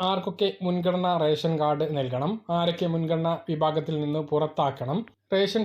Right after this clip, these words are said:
സാധനങ്ങൾ എങ്ങനെ നൽകണം എന്നുള്ളതൊക്കെ തീരുമാനിക്കുന്നത് കേന്ദ്ര സർക്കാർ ആയിരിക്കും. രാജ്യത്തെ എല്ലാ റേഷൻ കാർഡ് ഉടമകളെയും നിയന്ത്രിക്കാൻ കേന്ദ്ര സർക്കാർ മുന്നോട്ട് വരുമ്പോൾ പൊതുവെ ജീവിത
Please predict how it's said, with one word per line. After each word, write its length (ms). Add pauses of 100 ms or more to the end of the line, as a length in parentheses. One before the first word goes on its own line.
സാധനങ്ങൾ 480
എങ്ങനെ 280
നൽകണം 400 (100)
എന്നുള്ളതൊക്കെ 500 (100)
തീരുമാനിക്കുന്നത് 800 (380)
കേന്ദ്ര 300
സർക്കാർ 400
ആയിരിക്കും. 420 (200)
രാജ്യത്തെ 380 (460)
എല്ലാ 180 (160)
റേഷൻ 380
കാർഡ് 280
ഉടമകളെയും 580
നിയന്ത്രിക്കാൻ 460 (120)
കേന്ദ്ര 240
സർക്കാർ 380
മുന്നോട്ട് 440
വരുമ്പോൾ 360 (680)
പൊതുവെ 280 (160)
ജീവിത 240